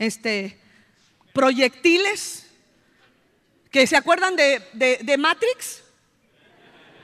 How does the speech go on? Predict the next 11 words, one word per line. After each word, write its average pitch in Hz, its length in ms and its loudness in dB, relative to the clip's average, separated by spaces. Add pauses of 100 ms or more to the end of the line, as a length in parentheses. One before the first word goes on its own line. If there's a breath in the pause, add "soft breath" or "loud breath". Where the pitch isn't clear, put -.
(680)
Ese 277 260 2
era 302 160 6
yo, 277 280 4 (520 soft breath)
para 262 240 4
liberarme 277 600 4
de 294 80 0
los 277 140 -2
proyectiles 269 560 -2
de 269 80 0
mi 254 140 -2
mamá. 247 280 -2